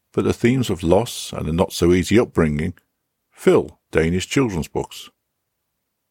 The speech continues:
This is in stark contrast with the happy cartoon children's books that I would bring back from the U K. The dominant name of U K children's literature is Julia Donaldson.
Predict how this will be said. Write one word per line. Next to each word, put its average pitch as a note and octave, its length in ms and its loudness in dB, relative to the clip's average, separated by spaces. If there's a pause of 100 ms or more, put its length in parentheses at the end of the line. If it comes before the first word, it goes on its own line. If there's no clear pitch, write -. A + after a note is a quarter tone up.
This - 200 0
is - 60 -4
in F2+ 120 2
stark F#2+ 360 0
contrast - 600 -2
with D#2+ 120 -8
the D#2 180 0
happy E2+ 480 -4
cartoon E2 680 -2
children's B2 440 -2
books - 360 -2 (360)
that C#3 160 0
I A2+ 60 6
would G#2+ 180 4
bring G2 220 2
back - 260 -2
from F2+ 160 -4
the E2+ 60 -4
U C2+ 160 -4
K. F#2+ 400 0 (1160)
The A#2 100 -2
dominant B2+ 400 4
name F2+ 440 4
of D2+ 180 -10
U E2+ 200 0
K D#2+ 220 0
children's D#2 460 -2
literature G2+ 580 0 (600)
is D3+ 140 -2
Julia C#2+ 420 -2
Donaldson. G#2+ 560 0